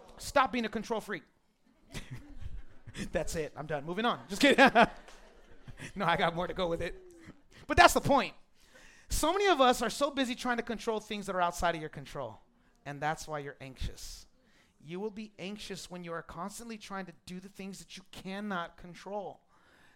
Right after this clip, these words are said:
They have this prayer that they pray in recovery programs. It's in programs like Alcoholics Anonymous and Celebrate Recovery, and it's a beautiful line, and I want to read it to you. "God grant me the serenity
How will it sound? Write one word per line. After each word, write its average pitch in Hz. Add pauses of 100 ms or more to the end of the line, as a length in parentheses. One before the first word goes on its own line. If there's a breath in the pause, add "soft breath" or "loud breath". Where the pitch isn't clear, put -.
They 190
have 214
this 220
prayer 220
that 190
they 170
pray 202
in 170
recovery 190
programs. 139 (260 soft breath)
It's -
in 196
programs 196
like 175
Alcoholics 180
Anonymous 165
and 143 (220 soft breath)
Celebrate 180
Recovery, 165 (300 loud breath)
and 175
it's 185
a 185 (280)
beautiful 180
line, 160
and 147
I -
want 208
to 214
read 202
it 247
to 156
you. 143
"God 175
grant 170
me 180 (380 soft breath)
the 180
serenity 185